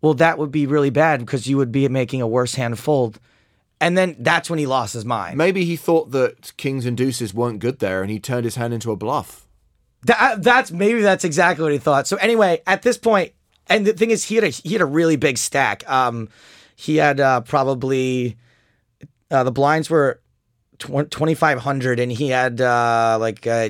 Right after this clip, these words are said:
Speaker 1: eighty K. And I stacked him for almost all of it. Now, again, this is classic me.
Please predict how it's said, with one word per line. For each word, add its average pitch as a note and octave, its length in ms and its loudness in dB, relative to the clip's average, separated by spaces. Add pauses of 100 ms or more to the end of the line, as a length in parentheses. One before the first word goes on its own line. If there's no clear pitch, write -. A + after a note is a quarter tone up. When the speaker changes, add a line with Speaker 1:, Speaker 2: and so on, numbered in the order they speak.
(160)
Speaker 1:
eighty C3+ 240 -2
K. F#2+ 520 -4 (140)
And A#2 140 -4
I A#2 60 -4
stacked C3 380 -2
him A#2+ 140 -8
for B2 160 -6
almost A#2+ 300 -2
all A#2+ 140 2
of - 40 -2
it. A2+ 140 -4
Now, C3 320 0
again, C#3 320 0
this C3+ 160 -6
is C3 80 -10
classic D3 440 -2
me. B2+ 260 -6